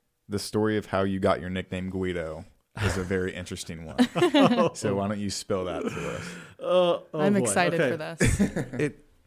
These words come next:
Speaker 2: I, it's a kind of a lame story, but I think I tell it pretty well. Um,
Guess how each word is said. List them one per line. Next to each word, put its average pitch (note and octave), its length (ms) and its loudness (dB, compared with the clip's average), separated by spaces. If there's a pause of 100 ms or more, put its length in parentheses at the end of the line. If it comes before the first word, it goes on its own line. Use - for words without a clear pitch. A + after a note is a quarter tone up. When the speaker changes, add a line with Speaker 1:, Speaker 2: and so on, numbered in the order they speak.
(120)
Speaker 2:
I, C#3 120 4
it's D3+ 220 2
a C#3 100 4
kind C#3+ 220 2
of B2+ 80 2
a A2+ 40 2
lame B2 280 4
story, B2 360 2
but A2 120 -2
I G#2 40 -2
think G2+ 180 -6
I F#2+ 40 -4
tell G2 220 -6
it - 80 -14 (400)
pretty F2+ 140 -6
well. E2+ 180 -8 (680)
Um, C#3 520 4